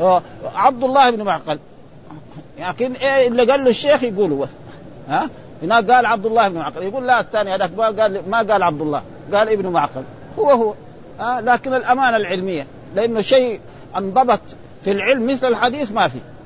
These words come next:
بخلاف مثلًا بعض الكتب العلمية الثانية، التاريخ ما انضبط تمام، ها؟ بل ناس يساووا تاريخ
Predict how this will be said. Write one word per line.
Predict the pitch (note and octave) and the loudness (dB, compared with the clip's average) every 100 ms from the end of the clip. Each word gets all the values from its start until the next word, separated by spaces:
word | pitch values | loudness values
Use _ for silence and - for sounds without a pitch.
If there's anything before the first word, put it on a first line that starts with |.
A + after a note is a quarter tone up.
| - - - - - - - | -20 -20 -20 -20 -20 -16 -10
بخلاف | A3 C4 C4+ F#3+ | 0 4 4 2
مثلًا | G3 G3 E3+ | -2 -2 0
بعض | G3+ F#3 | 0 0
الكتب | F3 G#3+ F#3+ | -2 -4 -4
العلمية | E3+ D3+ D3+ G#3 | -4 -4 -6 -4
الثانية، | E3 F#3 F3+ G#3 | -4 -2 -2 -2
التاريخ | F#3+ A#3+ C4+ B3 | -2 2 2 2
ما | B3 | -2
انضبط | A#3+ G3+ F3 - | -2 0 0 -2
تمام، | D3 C3 - - - - - - - | -4 -6 -10 -18 -18 -18 -18 -14 -4
ها؟ | F3+ A3+ | 0 2
بل | G#3 G#3+ | 2 2
ناس | A#3+ | 2
يساووا | G3 G#3 G#3+ | 2 2 2
تاريخ | F3+ F#3+ F3+ | 2 0 0